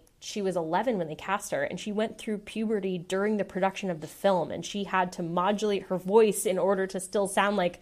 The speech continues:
a ten-year-old or an eleven-year-old, you know, while, while they were towards the end of production. Like, this is a really, uh, I think that the budget was, like, a hundred and seventy-five million or something, and I think they grossed, like, eight hundred million,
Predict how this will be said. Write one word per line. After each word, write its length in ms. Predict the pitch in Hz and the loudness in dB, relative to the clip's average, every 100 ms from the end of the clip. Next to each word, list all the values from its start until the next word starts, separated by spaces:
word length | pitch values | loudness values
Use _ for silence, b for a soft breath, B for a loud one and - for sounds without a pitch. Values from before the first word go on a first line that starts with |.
| B B B B | B B B B
a 40 | 185 | -4
ten-year-old 680 | - 247 294 196 180 170 | 2 4 6 8 8 8
or 120 | 180 | 6
an 200 | 170 117 | 4 2
eleven-year-old, 680 | 190 190 214 240 180 160 160 | 2 4 4 2 2 2 0
you 80 | 180 | -2
know, 80 | 170 | 0
while, 400 | 180 180 175 165 | 4 6 6 4
while 180 | 170 170 | 2 0
they 100 | 170 | 0
were 240 | 156 151 - - - 185 | -2 -4 -8 -18 -16 -10
towards 260 | - 180 180 | -2 -2 0
the 80 | |
end 120 | 170 165 | -2 -4
of 100 | - | -2
production. 500 | 180 190 - 147 139 B B B | -2 -2 -2 -4 -6 B B B
Like, 120 | 196 185 | -6 -4
this 160 | 226 | -4
is 60 | - | -2
a 60 | |
really, 540 | 254 202 208 220 214 - - - - - | -2 0 2 2 0 -6 -20 -20 -20 -16
uh, 480 | - - - - - - - | -12 -8 -8 -6 -6 -8 -6
I 80 | - | -4
think 240 | 196 220 208 | 0 0 2
that 260 | 190 - | 2 2
the 80 | 190 | 0
budget 280 | 190 190 190 | 2 2 0
was, 100 | 190 | -2
like, 120 | 180 | -4
a 40 | |
hundred 340 | 160 196 190 190 | -4 -4 -2 -2
and 140 | 190 | -2
seventy-five 640 | 185 175 180 175 160 160 170 | -2 -2 -2 -2 -4 -4 -4
million 280 | 160 170 | -2 -2
or 60 | 180 | -2
something, 320 | 180 185 196 | -4 -4 -4
and 80 | 170 | -4
I 40 | |
think 160 | 165 165 | -6 -6
they 100 | 165 | -4
grossed, 240 | 156 156 | -2 -2
like, 120 | - - | -4 -8
eight 160 | 147 | -10
hundred 200 | 160 165 | -8 -6
million, 360 | 170 170 170 | -4 -4 -4